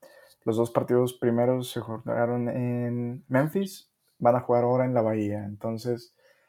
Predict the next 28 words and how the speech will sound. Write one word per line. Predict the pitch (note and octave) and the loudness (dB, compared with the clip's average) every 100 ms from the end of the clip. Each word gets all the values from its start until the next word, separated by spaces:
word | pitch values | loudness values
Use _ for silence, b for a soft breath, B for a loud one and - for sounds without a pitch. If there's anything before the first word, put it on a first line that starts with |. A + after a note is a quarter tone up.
| _ _ | _ _
pues, | - B2 | -2 0
estén | C3+ D3+ | 0 0
pendientes | D3 D#3+ D#3+ E3 E3+ | 2 6 6 6 6
de | D3+ | 6
esta | D3 D#3 | 4 0
serie | C#3+ D3+ D3+ C#3+ - _ | 2 4 4 2 -4 _
que | B2 | -8
sin | - B2 | -4 0
duda | B2 C3 C3 B2+ _ | 6 6 4 -2 _
echa | C3+ C#3 | -4 -4
chispas. | C#3 - C3+ - A#2+ A2+ - b b b b b b b - | -4 -2 -2 -2 -6 -8 -12 b b b b b b b 6
Por | C#3 | 10
el | D3 | 12
otro | E3 F3 | 10 12
lado, | F3 F3+ D#3+ B2 B B - _ - - B2+ | 12 12 12 12 B B -20 _ -8 2 6
otro | C3 C3 C#3+ | 8 8 6
partido | D3 C3+ D3 | 6 4 4
interesante, | C#3+ C#3+ - D3 D3 D#3 | 4 2 4 0 2 2
los | C#3 A#2+ | 4 2
Suns | - C#3+ D3+ D#3 - | 6 6 6 2 -4
versus | C3 A#2+ B2+ | -2 -2 -2
los | A#2+ A#2+ | 0 2
Mavericks. | C3 C#3 C3+ A#2 - - - | 4 4 4 2 -4 -20 -8
¿Qué | - | 0
hay | B2+ | 2
de | |
esta | C#3+ C#3 | 2 2
llave? | C3+ C3+ B2+ G2+ | 8 8 8 2